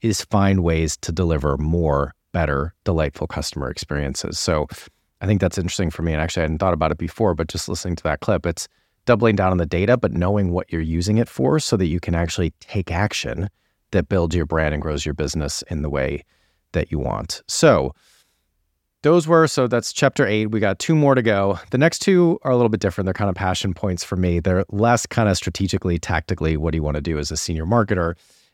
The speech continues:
and more just a couple of my kind of takeaways from just the, I guess, energy and attitude of all these people that we've, uh, interviewed. So moving on to chapter nine, staying on top of your craft. Let's do it.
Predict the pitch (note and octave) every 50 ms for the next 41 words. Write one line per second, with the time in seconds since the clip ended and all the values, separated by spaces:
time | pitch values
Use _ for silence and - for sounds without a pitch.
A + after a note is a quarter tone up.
0 | _ - - B2+ C3 B2+ B2+ C#3+ D#3 C#3+ C#3 C#3 B2+ - - - - - - -
1 | A2+ G#2 G2+ G2+ F2+ F2+ F2 E2+ E2+ E2 D#2+ D#2+ D#2 - _ _ _ _ _ -
2 | - G2 F2 E2 - - F2 D#2+ - D#2+ D#2 D2+ D2+ D2 C#2+ - - E2+ D#2 D2
3 | - D2+ C#2+ - - - - D#2+ D2+ D2 D2 D2 - _ _ _ _ _ _ _
4 | _ _ _ _ _ _ _ _ _ _ _ _ _ _ _ - F#2+ E2+ F2 D#2
5 | D#2 - - - - G2 F2 E2 E2 D#2+ E2 F2+ D#2+ D2 D2 - - D2+ D#2 D#2+
6 | F2 F2+ E2 - - E2+ C#2 C#2+ C#2+ D#2+ - - - - _ - - G2 F2 E2+
7 | D#2 D#2+ E2 D#2 - - F#2 D#2+ E2 D2 C#2+ A#1 D#2 D2+ C#2+ - _ _ _ _
8 | - E2+ D2 C#2+ D2+ - F2+ D2+ C#2 C2 - C#2+ C#2 - - - A#2 F2+ G#2 B2
9 | C3 D3 C#3+ C3+ B2+ - - C#3 C3+ - - B2+ C3 D3+ E3 F3+ F3+ F#3+ - _
10 | - - - - A2 G#2 G2 F#2+ - G#2+ G2 - G2 F#2 - - A2 A#2+ C3 -
11 | - - - - - - - E2 B1 -